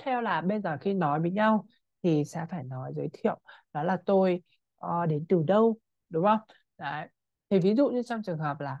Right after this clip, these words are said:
"Watashi no kanzoku wa yonin desu", đúng không? Là chị, nhà tôi có bốn người này. Đấy, bao gồm có ai này? Ờ, Chư Mạ này, Tô Ha Ha này, Tô Watashi này. Đấy. Ờ,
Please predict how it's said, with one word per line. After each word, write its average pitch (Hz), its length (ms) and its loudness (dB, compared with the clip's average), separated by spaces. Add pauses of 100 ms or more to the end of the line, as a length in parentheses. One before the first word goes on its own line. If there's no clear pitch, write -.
(100)
"Watashi 180 840 0
no 240 100 2 (180)
kanzoku 254 720 0 (180)
wa 220 400 2 (540)
yonin 240 560 2
desu", 151 320 -4 (420)
đúng 156 200 -8
không? 202 160 2 (200)
Là 165 100 -8
chị, 180 140 -8
nhà 170 280 -2
tôi 196 100 0
có 165 100 0
bốn 151 200 0
người 185 200 4
này. 165 220 2 (420)
Đấy, 160 200 -4
bao 208 140 2
gồm 180 160 2
có 165 80 -2
ai 196 180 -2
này? 151 160 -6 (840)
Ờ, 170 220 -6
Chư 240 200 2
Mạ 196 300 -2
này, 151 180 -4 (100)
Tô 202 280 -2
Ha 202 200 -4
Ha 208 380 -2
này, 156 200 -8
Tô 180 160 -2
Watashi 196 720 4
này. 147 180 0 (440)
Đấy. 147 400 -6 (600)
Ờ, 160 360 -2